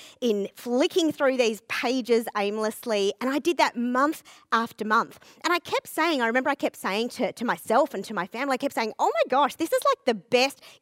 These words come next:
gift ever. It's like the gift that keeps on giving." And, uh, because I, I love home decorating and because I, um, flick through magazines like that, because I just love the content so much and I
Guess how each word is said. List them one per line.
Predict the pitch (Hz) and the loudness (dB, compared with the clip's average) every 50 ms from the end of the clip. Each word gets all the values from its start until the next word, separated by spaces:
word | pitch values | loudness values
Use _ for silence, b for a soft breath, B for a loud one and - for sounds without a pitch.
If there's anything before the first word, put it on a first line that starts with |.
| 185 | -12
gift | 175 - - - - - B B B B B - | -4 -2 -2 -2 -2 -4 B B B B B 0
ever. | 233 262 277 294 233 - - | 2 2 4 4 2 2 0
It's | 254 - - | -2 -4 0
like | 262 269 - - | 0 0 0 -2
the | 196 190 | -6 -8
gift | 185 175 165 - 262 285 349 - - - 214 214 | -8 -8 -4 -2 0 0 0 -2 -8 -12 -4 -4
that | 247 - _ - | -4 -4 _ -12
keeps | - - 196 277 285 302 - - - B B B B _ - | -12 -4 -2 0 0 -2 -4 -6 -20 B B B B _ 0
on | 214 220 226 226 247 269 262 B B B B - 190 160 147 | 2 4 4 4 4 2 -2 B B B B -20 -20 -20 -14
giving." | - - 214 233 277 262 294 240 196 165 175 - B B B B B B | -6 0 0 0 2 2 2 0 0 0 -6 -10 B B B B B B
And, | - 226 226 226 220 240 | 0 0 0 4 4 6
uh, | 220 226 - 202 | 4 4 4 0
because | 262 - - 311 330 294 | -4 -2 4 2 4 4
I, | 339 302 285 269 247 240 B B B | 4 4 4 4 2 2 B B B
I | - 226 208 214 | 0 0 2 2
love | 208 208 214 214 220 233 247 254 269 285 294 254 | 2 0 0 2 4 4 6 6 6 6 4 4
home | 294 - 294 285 277 247 | 2 0 0 0 0 0
decorating | 277 262 - - 285 262 262 262 262 262 254 254 262 254 - - | 0 -2 -2 0 0 2 2 2 2 2 0 2 0 0 0 -2
and | 208 190 | -2 -2
because | 220 220 - - 262 226 233 220 - - | -2 -4 -4 0 0 0 2 0 -2 -2
I, | 226 208 208 208 214 214 220 214 B B B B B | 0 0 2 4 4 4 2 0 B B B B B
um, | - 208 202 196 196 196 190 196 190 185 - _ _ - 226 | 0 2 4 4 2 0 -2 -4 -6 -6 -8 _ _ -10 -10
flick | 220 - - - 277 392 - - | -10 -8 -4 0 0 0 0 -2
through | - - 247 247 269 339 392 349 262 196 196 214 B B B B B | -6 -2 0 2 4 4 2 2 0 -2 -4 -6 B B B B B
magazines | 208 208 220 240 262 247 311 208 220 240 233 247 247 226 208 202 185 | -2 2 2 2 2 2 -2 -2 0 0 2 2 2 2 0 0 -2
like | 202 190 180 202 233 311 - - - | -2 -2 0 0 0 -2 -4 -4 -2
that, | 202 170 156 180 196 - | 0 2 2 2 0 -2
because | - 202 - 208 | -6 -10 -6 -4
I | 196 180 | -4 -4
just | 185 220 214 | -4 -4 -4
love | 190 180 185 190 202 226 269 302 277 190 | -2 -2 0 2 4 6 6 6 4 4
the | 202 | -2
content | - - 220 208 233 - 285 202 - | -8 -6 -8 -6 -4 -4 -4 -6 -4
so | - 202 196 | -4 -4 0
much | 196 196 196 - | 0 0 0 0
and | 226 208 | -2 -4
I | 185 | -4